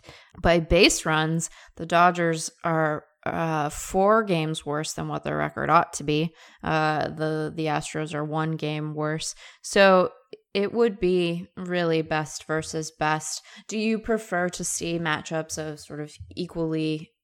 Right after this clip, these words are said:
equally matched, equally good teams, or do you like to get the, the sort of David Goliath narrative in there at times?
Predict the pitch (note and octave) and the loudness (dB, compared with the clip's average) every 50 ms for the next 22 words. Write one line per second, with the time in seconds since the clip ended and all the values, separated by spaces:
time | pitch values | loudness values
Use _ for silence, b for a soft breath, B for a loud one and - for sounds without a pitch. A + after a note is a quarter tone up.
0 | _ _ _ G#3+ A3+ A3 - G3+ G3 F#3+ F#3 F3+ F3 E3+ E3+ E3 E3 D#3+ D#3+ - | _ _ _ -4 -4 -2 0 0 2 2 2 0 -2 -2 0 0 2 2 0 -2
1 | - - - - - - F#3 E3+ - E3+ D#3+ E3 E3 D#3+ D#3+ - E3 D#3 D#3 D#3 | -4 -8 -12 -10 -8 -8 -8 -6 -6 -4 -2 -2 -2 -2 -2 -2 0 2 2 2
2 | D#3 D#3 D3+ D#3 - - _ _ - - - F3+ F3 F3 F3 F3 E3+ E3 E3+ - | 0 0 -2 -6 -10 -14 _ _ -14 -10 -8 -6 -4 -4 -2 -4 -4 -6 -4 -4
3 | D#3+ D#3+ D#3+ E3 D#3 D#3 D#3 D3+ D3+ D3+ D3+ D3+ D#3 D3+ D3+ D3 - - - D#3 | -6 -4 -4 -4 -4 -4 -4 -4 -4 -4 -4 -4 -2 -2 -2 -2 -6 -8 -8 -6
4 | D3+ D#3 C3+ - _ - D3+ D3+ D3 D3 D3 D3 C#3+ - _ - D3+ D3 - - | -6 -6 -6 -6 _ -4 -4 -2 -2 -2 -2 -4 -6 -8 _ -10 -10 -10 -8 -8
5 | D3 D3 C#3+ D3 D3 D3 - D3 D3 C#3+ C#3+ C#3+ C#3+ - - C#3+ C#3+ C#3+ C#3+ C#3 | -8 -8 -8 -8 -8 -6 -6 -6 -4 -4 -6 -6 -8 -8 -8 -6 -4 -4 -4 -4
6 | C#3 C#3 C#3+ C#3+ - - - - - - - D#3+ D#3 D3+ D3 D3 D3 D#3 D3 D3 | -4 -4 -6 -8 -10 -16 -18 -18 -14 -10 -8 -6 -6 -4 -6 -6 -8 -8 -8 -8
7 | C#3+ C#3+ C#3+ D3 D3+ D3 C#3+ - - D#3 D3 D3 D3+ D3+ - - | -8 -8 -8 -8 -8 -8 -10 -10 -10 -10 -8 -8 -8 -10 -12 -14